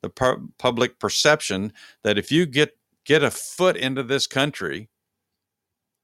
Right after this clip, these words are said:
Joe Biden and his, his followers are going to let you stay here and live.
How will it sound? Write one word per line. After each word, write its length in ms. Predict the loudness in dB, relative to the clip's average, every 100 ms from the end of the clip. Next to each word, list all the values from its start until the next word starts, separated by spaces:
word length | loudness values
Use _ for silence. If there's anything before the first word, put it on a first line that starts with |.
| _ _ _
Joe 220 | 2 4
Biden 580 | 4 4 4 0 -6 -6
and 200 | -8 -6
his, 420 | -6 -4 -6 -8 -6
his 260 | -4 -4
followers 680 | -2 0 2 2 0 -2 -2 -12 -20 _ -2
are 160 | -2
going 420 | 2 2 4 2
to 440 | -4 -2 0 -2 -4
let 380 | -2 -2 -2 -4
you 80 | -4
stay 460 | -2 2 2 2
here 240 | 2 2 0
and 200 | -4 -2
live. 600 | 2 2 0 -4 -14